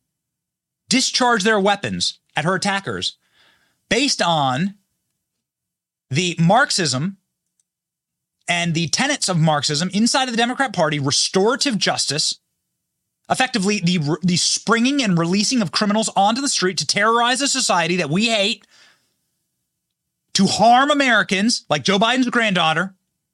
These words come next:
and they cheer for it. This is what we call the woke mind virus. This is wh-, what we call the brain cancer of modern day leftism. It is rooted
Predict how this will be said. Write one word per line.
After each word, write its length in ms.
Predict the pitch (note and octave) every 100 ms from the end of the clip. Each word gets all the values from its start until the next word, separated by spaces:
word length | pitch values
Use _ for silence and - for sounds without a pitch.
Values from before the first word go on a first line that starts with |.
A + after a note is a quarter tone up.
| -
and 120 | A3
they 80 | C#4+
cheer 220 | - E4+
for 240 | - B2+
it. 100 | E2+ _ _ _ _ _ _ _ _ _ _ _ _ _ _ _ _ _ D3
This 160 | D#3+
is 120 | F3
what 220 | C#3 D#3+ -
we 120 | D#3
call 220 | - B2 B2
the 60 |
woke 260 | A#2+ A#2+ -
mind 220 | C4 C4+
virus. 240 | B2 F#2+
This 140 | A#2+ A2+
is 40 |
wh-, 160 | A#2 -
what 140 | A#2
we 60 | B2
call 160 | B2
the 80 | G#2
brain 260 | A#2 G3 A3
cancer 420 | C#3+ F2+ - - _ _ _ _ _ _ _ _ _ _
of 420 | C3 A#2 G#2+ - - _ _ _ B2
modern 280 | B2 B2
day 100 | B2
leftism. 460 | A2 B2+ - - - - _ _ _ _ _ _ _ _ _ _ _ _ _ -
It 120 | E3
is 200 | C#3+ - _ _ _ _ _ _ _ _ C#3
rooted 460 | A3+ G#3 G#2 A#2